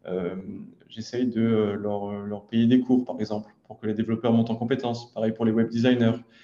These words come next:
euh, que les chefs de projet, euh, soient plus à l'aise en anglais, via des cours d'anglais. Euh, c'est, c'est une façon pour moi concrète de leur montrer que j'ai de l'intérêt pour eux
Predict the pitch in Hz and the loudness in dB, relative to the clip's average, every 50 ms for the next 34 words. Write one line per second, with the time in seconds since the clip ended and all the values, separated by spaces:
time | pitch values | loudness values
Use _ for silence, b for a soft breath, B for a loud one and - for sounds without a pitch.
0 | b b b b _ - 107 107 107 107 107 104 107 104 104 - - 113 113 110 | b b b b _ 0 0 2 2 2 2 0 0 -2 -4 -6 -6 -4 -4 -4
1 | - 117 107 107 113 113 - 113 113 113 120 120 117 117 113 110 107 107 - - | -4 -4 -2 -2 -4 -4 -2 -4 -2 0 0 2 4 4 4 2 2 -2 -4 -4
2 | 110 110 110 107 - - 117 110 117 113 117 113 117 117 123 127 127 123 127 123 | -2 -2 0 -2 -2 -2 0 2 4 4 4 4 2 2 2 2 4 4 2 2
3 | 123 - - - 113 110 110 113 - 120 117 117 113 113 107 107 - B B B | 0 -2 -2 0 2 2 2 0 -2 -2 0 0 0 -2 -4 -6 -8 B B B
4 | B B B B B B B _ - 101 107 107 104 104 98 95 - - _ _ | B B B B B B B _ -4 -2 -2 -2 -2 -4 -8 -10 -12 -18 _ _
5 | _ _ _ _ _ _ _ _ - - - - 110 107 107 107 - - 113 110 | _ _ _ _ _ _ _ _ -20 -14 -8 -6 -4 -4 -4 -4 -4 -4 -2 -2
6 | 110 107 107 - 110 110 - 117 113 113 113 117 117 117 113 113 - - 127 123 | -2 -2 -4 -4 -6 -6 -6 -6 -2 0 0 2 2 2 2 0 0 -2 -2 0
7 | - 127 127 127 - - B B B B B _ 117 113 110 107 110 117 120 120 | 2 0 0 0 -2 -6 B B B B B _ 2 4 4 4 4 4 4 2
8 | 120 120 - 131 131 127 131 - - 113 107 113 104 107 113 113 113 - 113 113 | 0 0 0 2 2 2 0 -4 -6 -4 -2 -2 0 2 2 2 2 2 2 0
9 | 113 113 - 110 104 120 147 208 - - | 0 0 -2 -2 -2 0 -2 -2 -4 -10